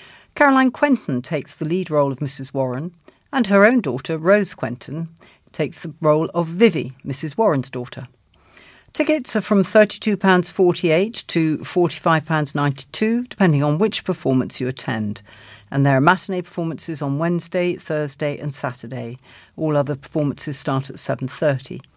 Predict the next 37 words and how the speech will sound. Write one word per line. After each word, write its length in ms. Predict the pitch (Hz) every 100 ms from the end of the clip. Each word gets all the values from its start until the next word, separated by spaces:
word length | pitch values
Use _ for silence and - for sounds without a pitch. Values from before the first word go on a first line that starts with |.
| _ _ _ -
And 100 | -
for 120 | 175
more 180 | 196 196
details, 520 | 208 202 220 220 208
contact 440 | - 277 - 202
the 60 | 165
box 320 | 135 - -
office, 520 | 113 - 113 - - - 147
oh 120 | 139
one 160 | 131
six 320 | 127 147 - 131
eight 160 | -
four 500 | - 185 175 180 180 -
eight 180 | 170 151
nine 200 | 131 127
two 400 | - 196 180 175
two 280 | 175 - 135
double 220 | 139 131
seven. 500 | - - - - - - - - - - - - - - - - - -
If 80 | 285
you 80 | 330
enjoy 280 | 269 294 262
stand-up 480 | - 285 269 -
comedy, 440 | - 339 311 160 135
then 280 | 160 165 165
head 300 | 165 165 226
to 380 | - - 262 240
Worcestershire 520 | 190 214 - - 240
County 280 | 220 226 208
Cricket 300 | - 262 196
Ground 420 | - 143 127 127 -
on 220 | 143 139
Friday 420 | 139 - 156 185 220
the 100 | 214
seventh 340 | - 160 -
of 80 | 202
April, 480 | 240 226 - 127